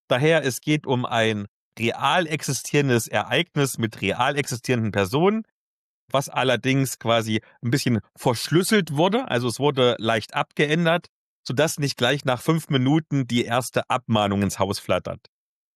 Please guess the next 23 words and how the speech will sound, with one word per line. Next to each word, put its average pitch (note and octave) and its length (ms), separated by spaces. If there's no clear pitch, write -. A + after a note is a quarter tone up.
Und A2 420
um E3 160
mich F3 140
hier C3+ 380
auch D3+ 220
nicht G#2+ 200
angreifbar F#3+ 600
zu - 160
machen, B2+ 340
erzähle E3 460
ich A#2 200
jetzt, D3+ 420
worum D3+ 340
es - 300
absolut D3+ 840
überhaupt B2+ 880
nicht C#3 420
geht. A2+ 380
Thematisiert F3+ 840
wird D3 160
in C#3 80
dem C3 140
Roman B2+ 640